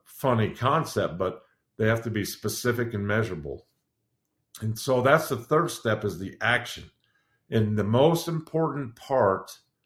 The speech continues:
of that step is the process. The energy we have needs to focus on the process, not the goal. So I need to think daily about the working out, the heart rate,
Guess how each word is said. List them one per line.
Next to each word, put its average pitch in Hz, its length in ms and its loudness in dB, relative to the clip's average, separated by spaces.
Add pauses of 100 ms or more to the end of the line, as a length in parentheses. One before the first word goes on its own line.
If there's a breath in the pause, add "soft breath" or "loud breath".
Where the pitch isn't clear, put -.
(440)
of 98 320 -2
that 113 360 4
step 117 600 2
is 92 260 -6
the 92 120 -4
process. - 880 -4
The - 280 -14
energy 127 520 -2
we 143 240 -2
have 98 500 2 (640)
needs 117 420 0
to 127 100 -2
focus 117 560 -2
on 110 200 0
the 101 100 -4
process, 120 960 -2
not 101 540 -2
the 95 100 -4
goal. 87 580 -2 (520)
So 101 320 2
I 107 120 4
need 127 200 0
to 113 100 0
think 113 320 -4
daily 113 320 2
about 87 320 -4
the 87 80 -6
working 95 580 -2
out, 98 280 -4
the 87 80 -8
heart 95 340 -2
rate, 85 400 -4